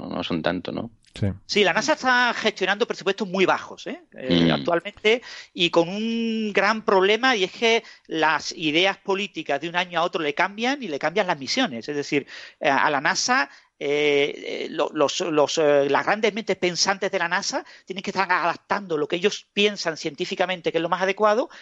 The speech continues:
Speaker 3: a los gustos de senadores, de la opinión pública, de mucha gente. Y eso es algo que, por ejemplo, la esa no lo tiene. La esa es mucho más, eh,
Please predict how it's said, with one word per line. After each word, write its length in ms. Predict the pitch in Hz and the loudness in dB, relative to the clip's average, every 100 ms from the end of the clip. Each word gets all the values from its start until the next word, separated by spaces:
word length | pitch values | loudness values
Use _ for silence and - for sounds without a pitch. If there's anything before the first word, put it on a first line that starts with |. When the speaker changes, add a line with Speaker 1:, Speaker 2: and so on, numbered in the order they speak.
| - - - | -20 -10 -2
Speaker 3:
a 340 | 160 185 240 | 2 4 2
los 240 | 170 170 - | 0 -2 0
gustos 540 | 185 262 - 233 220 | -4 -4 0 0 2
de 120 | 165 | 0
senadores, 960 | 151 - 139 131 135 175 190 190 190 190 | 0 0 -2 2 6 6 6 4 4 2
de 80 | 151 | 0
la 60 | |
opinión 280 | 135 135 143 | 0 -2 -6
pública, 520 | - 185 185 180 175 156 | 2 2 2 0 2 0
de 60 | |
mucha 200 | 156 - | -2 -8
gente. 380 | 120 214 202 104 - - - | -6 -8 -8 -12 -14 -20 -14
Y 120 | - 151 | -2 0
eso 160 | - | 2
es 80 | 190 | 2
algo 180 | 202 226 | 2 0
que, 80 | 190 | 0
por 100 | - | -2
ejemplo, 300 | 180 190 208 | -2 2 2
la 180 | 147 | 4
esa 280 | 180 - 233 | 2 2 0
no 80 | 220 | 0
lo 100 | 170 | 0
tiene. 320 | 196 214 117 - _ _ - | 0 -2 -4 -16 _ _ -2
La 100 | 139 | 0
esa 160 | 151 | 0
es 40 | 180 | -2
mucho 320 | 180 196 185 | -6 -6 -4
más, 380 | 165 160 156 - - _ _ | 0 0 -2 -8 -20 _ _
eh, 600 | - 131 139 139 139 135 | -6 -2 0 0 2 0